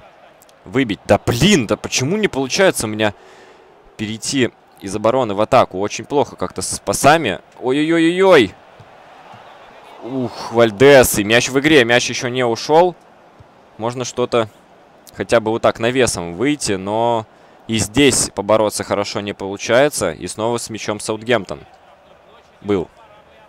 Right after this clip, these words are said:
<laughs> Теперь мяч у нас. Миддлсбро. Адама. Рамирес. Гестеде. И тяжело переходить в атаку, потому что очень много игроков, э, Саутгемптона находится в обороне. Причем,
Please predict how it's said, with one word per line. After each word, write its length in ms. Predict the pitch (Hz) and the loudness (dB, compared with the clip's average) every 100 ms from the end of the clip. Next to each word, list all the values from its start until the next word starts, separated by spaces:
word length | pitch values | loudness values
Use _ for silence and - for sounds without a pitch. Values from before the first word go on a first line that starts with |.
| _ _ _ _ _ _ | _ _ _ _ _ _
<laughs> 260 | - - 120 - _ _ _ _ _ _ _ _ _ _ _ _ _ _ | -20 -16 -16 -16 _ _ _ _ _ _ _ _ _ _ _ _ _ _
Теперь 240 | - - 107 | -12 -8 -4
мяч 260 | 107 98 107 | -4 -6 -6
у 40 | |
нас. 380 | 104 127 147 - | 0 0 0 -6
Миддлсбро. 500 | 98 107 120 131 156 _ _ _ - | -6 -6 -2 -2 -2 _ _ _ -2
Адама. 480 | 98 92 92 117 143 _ - _ _ _ | 0 2 2 0 -4 _ -20 _ _ _
Рамирес. 640 | - 98 92 92 117 - - | -6 -4 -4 -4 -4 -6 -8
Гестеде. 580 | 101 113 - 95 113 143 - _ _ - | -4 -4 0 2 2 0 -6 _ _ -18
И 60 | |
тяжело 340 | - 120 143 127 | -12 -4 0 0
переходить 460 | 98 95 107 104 | 0 -2 -4 -4
в 360 | 104 101 101 101 | -4 0 0 0
атаку, 440 | 107 - 151 151 | -2 2 2 2
потому 280 | - 104 113 | -6 -8 -8
что 100 | - | -8
очень 320 | - 131 - | -6 -6 -6
много 260 | 110 113 107 | -6 -4 -2
игроков, 480 | 101 101 127 131 - - - - - _ _ - | -2 -2 -2 -2 -6 -20 -20 -20 -20 _ _ -10
э, 140 | 95 | -8
Саутгемптона 720 | 98 110 104 95 113 117 107 | -4 -2 -2 -2 -2 -2 -6
находится 600 | 98 98 104 101 - 98 - - | -6 -6 -6 -6 -8 -10 -10 -20
в 140 | - 98 | -4 0
обороне. 440 | 101 107 101 78 | 2 2 0 -4
Причем, 440 | - 92 127 123 | -12 -6 -2 -2